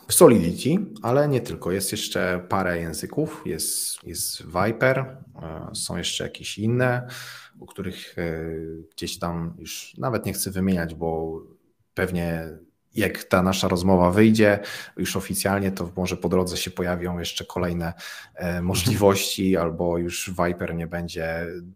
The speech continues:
na drugim miejscu, tylko coś jeszcze innego będzie po Solidity. Natomiast myślę, że najlepiej zacząć od Solidity z takiego względu, że jest to po prostu język najbardziej popularny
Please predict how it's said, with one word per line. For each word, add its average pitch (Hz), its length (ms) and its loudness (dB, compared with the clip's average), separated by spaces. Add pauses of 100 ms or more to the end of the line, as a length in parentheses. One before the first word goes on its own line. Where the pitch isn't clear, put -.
(440)
na 85 140 -6
drugim 95 420 -2
miejscu, 92 460 0
tylko - 240 -12
coś - 240 -8
jeszcze - 240 -10
innego 95 360 -4
będzie 90 420 -6 (160)
po - 120 -10
Solidity. 98 600 -4 (440)
Natomiast 123 360 -2
myślę, 117 240 -4
że 101 120 -2
najlepiej 95 400 0
zacząć 85 440 -8
od - 80 -8
Solidity 82 720 -6 (400)
z - 120 -4
takiego 87 380 -2
względu, 82 760 -2
że 80 440 -2
jest 87 260 -2
to - 80 -4
po - 120 -8
prostu - 360 -8
język 82 420 -8
najbardziej 90 500 0
popularny 85 720 -2